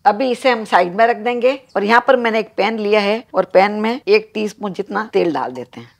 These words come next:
तेल हमें ज़्यादा नहीं डालना है और गैस को चालू कर देते हैं। अभी तेल हमारा गर्म हो गया है।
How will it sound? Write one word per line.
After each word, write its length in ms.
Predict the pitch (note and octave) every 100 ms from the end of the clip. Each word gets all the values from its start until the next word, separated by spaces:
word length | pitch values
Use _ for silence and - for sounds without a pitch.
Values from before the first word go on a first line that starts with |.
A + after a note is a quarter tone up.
| _ -
तेल 180 | G#3+
हमें 160 | F#3+ F#3+
ज़्यादा 260 | F3+ F3 G3+
नहीं 160 | F#3+
डालना 320 | C3 A#2+ A#2 B2+
है 60 | - _ -
और 120 | D#3+
गैस 220 | A3 G#3+
को 120 | -
चालू 240 | G3+ D3+ D3+
कर 120 | B2
देते 300 | - A#2 G#2
हैं। 80 | A2 _ _ _ -
अभी 160 | F3+ G#3+
तेल 260 | A3 A3+
हमारा 240 | A3 G#3 G3+
गर्म 220 | F3+ A3+
हो 120 | A3
गया 220 | D#3 F#3
है। 240 | G3 F#3